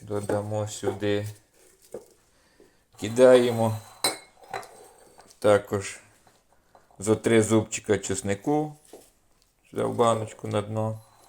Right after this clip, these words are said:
Також беремо іншу банку. Це в нас буде на кабачки. Буде банка. Яка от на хрін не дивіться, бо цей рік щось його поїло трохи. Але то таке.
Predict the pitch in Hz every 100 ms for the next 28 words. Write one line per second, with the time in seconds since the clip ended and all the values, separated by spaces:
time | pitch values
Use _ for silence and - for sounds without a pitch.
0 | - - _ _ _ _ _ _ _ _
1 | - 127 - 117 104 110 110 107 107 127
2 | 131 - 127 123 131 127 123 - 131 -
3 | _ - - 120 113 104 95 110 101 98
4 | - _ _ - 113 117 107 104 104 101
5 | - 127 135 139 139 - _ _ _ _
6 | _ _ _ 110 117 117 110 113 117 113
7 | 110 110 107 - - - - - - -
8 | - - - - 120 117 127 151 160 151
9 | 143 139 147 147 139 131 117 123 - -
10 | - - - _ - - - 131 131 135
11 | - 131 127 - 123 120 - 120 120 127
12 | 131 131 127 123 127 127 - 123 - _
13 | _ _ _ _ - - - - 107 113
14 | 113 117 113 110 - 98 90